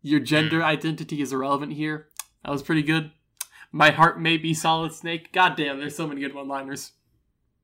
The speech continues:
Speaker 1: But fucking, um, like, it's an enjoyable show, like, not knowing anything about Neptunia,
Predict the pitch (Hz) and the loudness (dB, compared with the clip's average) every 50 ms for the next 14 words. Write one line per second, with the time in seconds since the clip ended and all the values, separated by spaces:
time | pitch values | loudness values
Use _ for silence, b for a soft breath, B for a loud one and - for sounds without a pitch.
0 | b b b b b b b b b b b b b b b b b _ _ - | b b b b b b b b b b b b b b b b b _ _ -4
1 | 160 156 - 185 175 165 170 170 160 160 160 156 156 151 151 147 147 143 143 143 | -4 -4 -2 -2 -4 -2 -2 -2 -2 0 0 0 0 -2 -2 -4 -6 -6 -6 -8
2 | 135 b b b b b b b b b b b b b b b b b b b | -10 b b b b b b b b b b b b b b b b b b b
3 | b _ _ - - - - _ _ _ _ _ _ _ 190 208 208 - - - | b _ _ -20 -20 -20 -20 _ _ _ _ _ _ _ 4 4 4 4 0 0
4 | - 233 240 240 247 285 262 277 277 254 233 233 190 240 254 262 269 277 262 226 | 6 8 8 8 8 6 4 6 8 6 6 6 4 4 4 6 4 4 4 4
5 | 262 254 240 - - 220 220 233 254 285 285 277 - _ _ _ _ _ _ _ | 4 4 4 4 4 4 4 4 4 2 0 -2 -4 _ _ _ _ _ _ _
6 | _ _ - 180 180 170 - 185 196 202 202 202 208 202 202 196 196 196 196 185 | _ _ 0 2 2 2 2 2 2 4 4 4 4 4 4 2 0 -2 -2 -2
7 | - 202 190 180 170 185 165 175 185 175 160 - 185 180 180 190 202 208 220 214 | -2 -2 0 2 2 2 2 2 0 -2 0 0 0 0 0 0 0 0 -2 -4